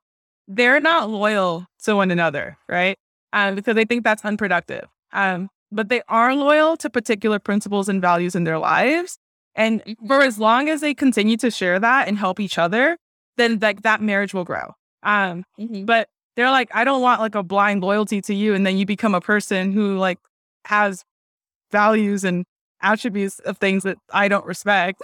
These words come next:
Speaker 1: <laughs> You know what I mean? Um,
Speaker 2: Yeah.
Speaker 1: 'cause that's not beneficial, right? But then it got me to think about, like,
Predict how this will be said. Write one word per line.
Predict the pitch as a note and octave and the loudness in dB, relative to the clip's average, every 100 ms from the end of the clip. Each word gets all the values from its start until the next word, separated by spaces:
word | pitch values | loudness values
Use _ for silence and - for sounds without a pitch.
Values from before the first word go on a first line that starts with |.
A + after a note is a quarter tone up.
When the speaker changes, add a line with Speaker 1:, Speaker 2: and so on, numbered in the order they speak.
| - | -14
Speaker 1:
<laughs> | - | -4
You | E4 | 0
know | D4+ | 2
what | C#4+ | 2
I | |
mean? | B3+ C4 - _ _ - | 2 0 -2 _ _ -2
Um, | B3+ A#3 A3+ A3 _ - | 0 0 -2 -6 _ -6
Speaker 2:
Yeah. | G#3 G#3 | -2 0
Speaker 1:
'cause | C4+ | 2
that's | B3 B3 C4 | 0 0 2
not | B3 A#3+ - | 4 2 2
beneficial, | A#3 G#3+ A#3+ B3+ F#3 | 2 2 2 2 0
right? | F3+ G3+ G3+ | 0 0 -2
But | A3+ | -2
then | C#4 | 0
it | C#4+ | 2
got | B3+ A#3+ | 2 0
me | C4 | 0
to | A#3 | -2
think | - B3+ | -4 -4
about, | A#3+ G#3 | 0 0
like, | G3 G3 | 0 -2